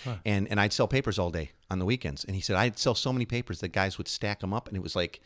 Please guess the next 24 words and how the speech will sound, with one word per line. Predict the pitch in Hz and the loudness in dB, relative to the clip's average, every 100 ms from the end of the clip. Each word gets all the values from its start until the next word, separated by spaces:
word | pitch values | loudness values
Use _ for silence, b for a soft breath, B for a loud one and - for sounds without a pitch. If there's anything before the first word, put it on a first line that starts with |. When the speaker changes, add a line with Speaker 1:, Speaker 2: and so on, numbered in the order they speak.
| B | B
Speaker 2:
it | 113 | 0
was | 117 | 0
like | 85 | 0
a | |
windbreak. | 95 107 143 98 98 76 - | 2 4 4 2 -2 -4 -6
I'd | 95 92 | -4 0
be | 113 | 0
in, | 113 | 2
like, | 98 92 - B B B | 0 -2 -6 B B B
three | - 127 | 0 2
sides | - 117 117 87 87 - b b | 2 2 2 0 -2 -8 b b
stacked | - - 110 - | 0 2 2 0
higher | - 120 113 | -2 2 2
than | 104 101 | 2 2
me, | 110 | 2
and | 90 | 2
I'd | 104 | 0
sell | - 98 | 2 2
all | 95 | 2
of | 85 | 0
'em | 80 | -2
on | |
a | 80 | -2
Saturday." | 101 87 73 | -2 -2 -2